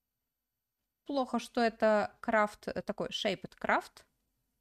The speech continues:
И если я просто накидаю нужные ингредиенты в сетку, то оно не скрафтится.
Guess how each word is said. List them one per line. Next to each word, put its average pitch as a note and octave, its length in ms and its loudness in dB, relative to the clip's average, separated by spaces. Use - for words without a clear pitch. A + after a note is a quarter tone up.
И F3+ 540 -4
если F3+ 220 -6
я F3 60 -2
просто - 320 -4
накидаю F3 680 0
нужные F3+ 460 -4
ингредиенты E3+ 640 -6
в - 60 -16
сетку, - 360 -8
то - 160 -8
оно D#3+ 140 -6
не D#3+ 120 -6
скрафтится. - 800 -10